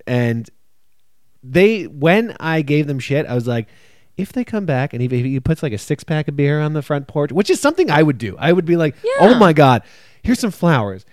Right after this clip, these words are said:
Speaker 1: Here's a fucking h-, half a sub," like, <laughs> anything, just to be like, "Sorry about this." Like, just to
Speaker 2: Yeah.
Speaker 1: smooth things over. Anything would,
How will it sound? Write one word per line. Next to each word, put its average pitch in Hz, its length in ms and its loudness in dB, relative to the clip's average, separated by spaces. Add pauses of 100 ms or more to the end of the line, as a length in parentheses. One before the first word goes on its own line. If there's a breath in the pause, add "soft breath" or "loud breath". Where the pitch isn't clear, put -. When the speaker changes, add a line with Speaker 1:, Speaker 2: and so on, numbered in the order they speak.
(120)
Speaker 1:
Here's 262 160 -8
a 269 80 -6
fucking 208 600 -4 (100)
h-, 131 320 -10
half 190 400 0
a 160 80 4
sub," 139 520 4
like, 151 280 2
<laughs> - 20 -8
anything, 185 1120 6 (200 loud breath)
just 202 200 0
to 185 80 -4
be 170 160 4
like, 143 280 4
"Sorry 139 500 6
about 110 360 0
this." 87 380 -14
Like, 107 260 -6
just 139 460 -4 (400)
to 123 100 -2
Speaker 2:
Yeah. 131 120 0
Speaker 1:
smooth 160 440 6
things 139 300 0
over. 82 420 -4 (1300)
Anything 147 380 4
would, 80 220 -10